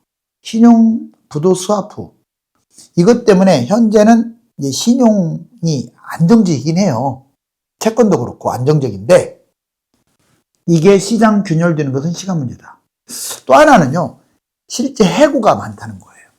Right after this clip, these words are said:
단순한 셧다운이 아닙니다. 실제 해고하고 있어요. 셧다운, 일시적인 업무 중단. 이게 끝나는 게 아니고 수천 명의 대량 해고. 지금 예고하고 있고 진행 중.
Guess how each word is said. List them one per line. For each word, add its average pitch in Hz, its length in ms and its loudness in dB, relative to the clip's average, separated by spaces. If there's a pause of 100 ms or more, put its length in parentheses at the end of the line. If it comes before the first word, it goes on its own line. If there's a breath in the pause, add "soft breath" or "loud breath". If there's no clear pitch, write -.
(320)
단순한 220 480 4
셧다운이 226 540 0
아닙니다. 165 560 0 (560)
실제 254 340 0
해고하고 269 500 6
있어요. 156 420 0 (580)
셧다운, 202 640 2
일시적인 175 720 -2
업무 170 340 0
중단. 151 520 -4 (1200)
이게 196 380 4
끝나는 247 480 2
게 202 80 2
아니고 147 500 -4 (220)
수천 254 800 -4
명의 202 380 0
대량 202 340 4
해고. 185 400 -4 (460)
지금 180 260 0
예고하고 180 480 4
있고 170 200 0
진행 160 360 -2
중. - 260 -16